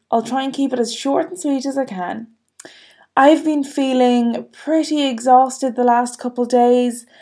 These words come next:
Um, I've had a really physical theatre training, um, in London, and then, you know,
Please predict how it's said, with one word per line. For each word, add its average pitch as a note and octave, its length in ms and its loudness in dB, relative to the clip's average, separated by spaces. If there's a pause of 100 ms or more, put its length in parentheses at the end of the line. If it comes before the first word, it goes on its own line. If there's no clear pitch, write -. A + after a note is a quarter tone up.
(240)
Um, G#3+ 420 4
I've A3 200 2
had A3+ 240 0
a A3+ 40 2
really A#3+ 280 -2
physical A#3+ 720 2 (180)
theatre B3+ 340 2
training, A#3+ 760 -2 (320)
um, G#3+ 400 4
in G#3+ 260 0
London, B3+ 580 4
and G#3+ 220 2
then, G#3+ 160 0
you G#3+ 80 -2
know, G3+ 360 -2